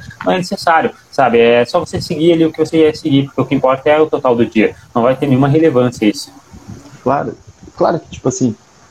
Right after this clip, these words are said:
Speaker 2: ah, tudo depende também da aderência, como tu falou. Tem pessoas que vão querer priorizar, às vezes, o pós-treino como uma recompensa, ter uma refeição de recompensa pós-treino,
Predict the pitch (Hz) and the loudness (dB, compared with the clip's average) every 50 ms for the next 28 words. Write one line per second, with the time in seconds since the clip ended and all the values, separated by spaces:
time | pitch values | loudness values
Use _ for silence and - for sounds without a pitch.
0 | _ _ - 98 101 104 104 104 107 104 104 104 104 101 101 101 101 98 - _ | _ _ -2 -2 0 0 2 0 0 0 0 0 0 0 0 -2 -4 -4 -8 _
1 | _ _ _ - 147 - - 131 - 147 147 147 147 143 143 147 - - 143 123 | _ _ _ -20 -12 -4 -4 -4 -2 0 0 0 0 0 -4 -4 -4 -4 -2 0
2 | 131 131 120 135 127 120 123 117 95 107 117 - - 107 - 104 104 - - - | 0 0 0 -2 -4 -2 -2 0 0 0 -2 -2 -6 -4 -4 -4 -6 -6 -8 -8
3 | - 104 95 98 110 120 - - - - - _ _ _ - 143 135 - 143 131 | -6 -4 -4 -4 -4 -6 -8 -16 -20 -20 -20 _ _ _ -2 -2 0 0 0 -2
4 | - - 127 131 127 127 - 123 117 - 113 117 117 - 117 113 113 113 113 - | 0 0 0 0 0 -2 -2 -4 -2 0 -2 -2 0 0 0 2 2 0 -2 0
5 | - 110 107 101 101 95 101 101 104 104 - 104 101 - 107 - - 110 107 - | 0 0 0 0 -2 -2 -2 -4 -4 -4 -6 -8 -6 -8 -10 -4 -4 -4 -4 -4
6 | - 107 107 107 113 110 107 - 107 110 107 107 107 104 104 101 104 101 - 101 | -4 -4 -2 -2 -2 -4 -4 -2 -2 -2 0 0 0 0 -2 -4 -6 -6 -6 -10
7 | 95 90 - 92 101 113 107 - 98 92 - 98 101 101 107 101 - 104 98 98 | -10 -6 -4 -4 -4 -4 -4 -6 -6 -4 -2 -2 0 0 0 -2 -2 -2 -4 -2
8 | 104 98 104 107 104 - - 98 95 92 95 101 110 - - - - 92 - - | -4 -2 -2 -2 -2 -2 -2 -4 -4 -2 -2 -2 -2 -4 -8 -10 -10 -12 -10 -8
9 | - 98 101 107 110 | -4 -2 -2 -2 -2